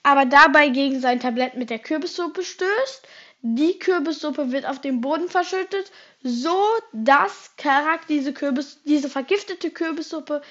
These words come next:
nicht isst, so dass er die dann aufwischt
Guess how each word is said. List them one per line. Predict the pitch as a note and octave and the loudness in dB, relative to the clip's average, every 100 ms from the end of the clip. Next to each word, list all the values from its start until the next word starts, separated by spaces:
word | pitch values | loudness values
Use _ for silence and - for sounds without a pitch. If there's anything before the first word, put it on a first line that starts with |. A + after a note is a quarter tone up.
| - - | -20 -6
nicht | B3+ B3 - _ | -2 -2 -4 _
isst, | - A4 - - _ - - _ | -2 -2 -4 -18 _ -20 -20 _
so | - C#4 | -6 -2
dass | B3+ C4+ | -2 -2
er | C#4 | -4
die | B3 B3 | -4 -2
dann | A#3 A3 - | -4 -4 0
aufwischt | A3+ D#4 F4 D#4+ A4 C5 - | 4 4 2 0 0 0 -6